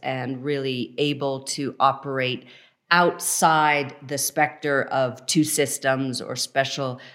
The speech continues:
administrative region. And with arrests taking place for those who were protesting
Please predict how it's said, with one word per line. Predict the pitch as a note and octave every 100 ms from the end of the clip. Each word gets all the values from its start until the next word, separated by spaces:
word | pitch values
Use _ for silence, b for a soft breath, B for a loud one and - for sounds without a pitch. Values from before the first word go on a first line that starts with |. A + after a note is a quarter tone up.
| B -
administrative | C3 C#3 C3 B2+ - C#3 C3 A#2
region. | A#2+ C3+ B2+ - A2 A#2 - B B _
And | C#3+ C3+ C#3 C3 D3
with | C#3+ C#3 -
arrests | C3+ D#3+ D#3 -
taking | D#3 D3+ C#3 C3+
place | C3 D3+ C#3 C3+ C3 - - - -
for | - C#3
those | C3 C3 B2
who | - C3
were | B2
protesting | A#2+ - D#3 - C#3+ B2+ - B2+ B2